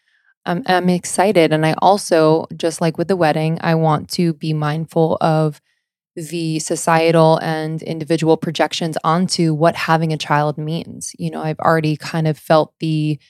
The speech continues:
sense of like, "Well, you know, you can't work full time and have a kid, or you,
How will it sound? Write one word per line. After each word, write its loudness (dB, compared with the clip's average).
sense -4
of -4
like, -2
"Well, -6
you -12
know, -16
you -14
can't -8
work 0
full 2
time -6
and -2
have -10
a -8
kid, -4
or 0
you, 2